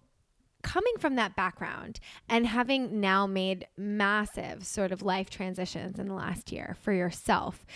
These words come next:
and you were talking a little bit about beliefs, like, if you're working with someone that they have the opportunity to change their beliefs. Um, as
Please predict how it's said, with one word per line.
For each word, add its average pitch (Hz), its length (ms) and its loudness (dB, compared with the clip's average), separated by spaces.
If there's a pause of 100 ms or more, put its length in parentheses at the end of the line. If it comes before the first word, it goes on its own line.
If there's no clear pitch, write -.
(200)
and 240 120 4
you 254 60 10
were 262 80 10
talking 262 320 2
a 269 60 2
little 262 180 4
bit 233 120 4
about 190 440 4
beliefs, 190 640 -2
like, 196 180 2
if 190 140 -4
you're 208 100 4 (140)
working 190 360 0
with 202 300 -2
someone 254 460 0 (340)
that 214 300 4 (640)
they 190 840 2 (180)
have 233 380 4 (240)
the 202 160 2
opportunity 214 600 2
to 175 80 -10
change 240 360 -4
their 190 120 -4
beliefs. 190 600 -6 (400)
Um, 208 540 2 (540)
as 415 160 8